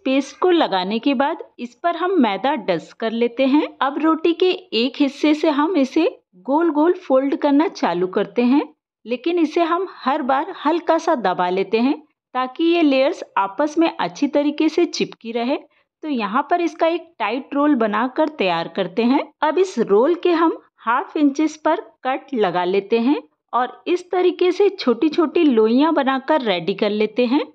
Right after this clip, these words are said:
अब एक लोई को लेकर कट वाले हिस्से पर हम थोड़ा सा दबा देते हैं और इस पर एक से दो बार बेलन चलाकर इसे हल्का सा बड़ा कर लेते हैं। तो यहाँ हमारी एक लेयर मटरी बनकर रेडी है।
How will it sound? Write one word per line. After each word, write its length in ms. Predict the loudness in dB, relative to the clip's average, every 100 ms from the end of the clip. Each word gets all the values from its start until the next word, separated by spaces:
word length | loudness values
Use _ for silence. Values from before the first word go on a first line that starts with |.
| _
अब 180 | -2 -2
एक 180 | -2 0
लोई 360 | 4 4 4 2
को 140 | 2
लेकर 440 | 0 0 0 -2 -4 _ _
कट 220 | -8 -2
वाले 220 | -2 0
हिस्से 380 | 0 -2 -2 -2 0
पर 220 | -2 -2
हम 180 | -2 -6
थोड़ा 280 | -6 -2 -2
सा 160 | 0 -4
दबा 360 | -2 -2 -2 -2
देते 300 | -2 0 0
हैं 220 | 0 -2 -8 _ _ -4
और 260 | -4 -4 -6
इस 120 | -8
पर 240 | -2 -4 -4 -10 -10
एक 220 | -8 -6
से 160 | -4 0
दो 180 | 0 2
बार 180 | 0 0
बेलन 380 | 0 2 2 2
चलाकर 580 | 0 -2 -2 0 -2 0 -4
इसे 200 | -2 0
हल्का 420 | 0 -2 0 -4
सा 200 | 0 -2 0
बड़ा 240 | 0 0 -2
कर 180 | -2 -2
लेते 340 | -2 -2 -4
हैं। 220 | -4 -6 -12 _ -8
तो 100 | -6
यहाँ 380 | -4 -2 0 2
हमारी 380 | 2 2 2
एक 200 | 0 0
लेयर 360 | 0 2 2 2
मटरी 380 | 2 -2 2 0
बनकर 480 | 2 0 0 0 0
रेडी 400 | 0 -2 -2 0
है। 160 | 0